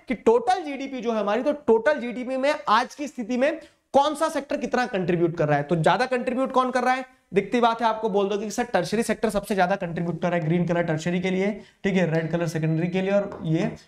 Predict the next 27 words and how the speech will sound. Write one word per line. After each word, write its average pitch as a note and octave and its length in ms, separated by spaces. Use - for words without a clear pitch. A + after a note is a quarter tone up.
blue F3 160
color F3+ 220
primary C#3+ 640
के C3+ 100
लिए। C3 200
तो - 160
आज A3 300
आप A#3 160
क्या A#3 120
बोल G#3+ 180
सकते A3 240
हो? A#3+ 60
खुल B3 200
के C4 100
बोल G#3+ 140
सकते G#3+ 220
हो G#3+ 40
कि G#3 60
हाँ G#3 100
सर, A#3+ 240
सबसे F#3 360
ज्यादा A3 240
produce G3 320
कोई F#3+ 160
कर F3 140
रहा F3+ 120
है, F#3+ 280